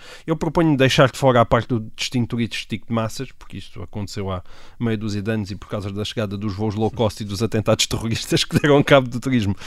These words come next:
do norte da África, e, e proponho que nos sentemos no conceito de férias em si, porque é uma ótima pergunta, de facto. Quando é que as pessoas começaram a ter férias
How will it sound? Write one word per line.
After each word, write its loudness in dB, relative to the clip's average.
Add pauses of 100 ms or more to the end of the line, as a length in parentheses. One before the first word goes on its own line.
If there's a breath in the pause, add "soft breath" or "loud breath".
(300 loud breath)
do 0
norte 2
da 4
África, 0 (280 loud breath)
e, -2
e 0
proponho -2
que -4
nos 0
sentemos 2
no 2
conceito 0
de -2
férias -2
em -4
si, -12 (380 loud breath)
porque -6
é 4
uma 2
ótima 2
pergunta, -10
de -16
facto. -12 (260 soft breath)
Quando -6
é -6
que -8
as -8
pessoas -2
começaram -6 (120)
a -4
ter -6
férias -2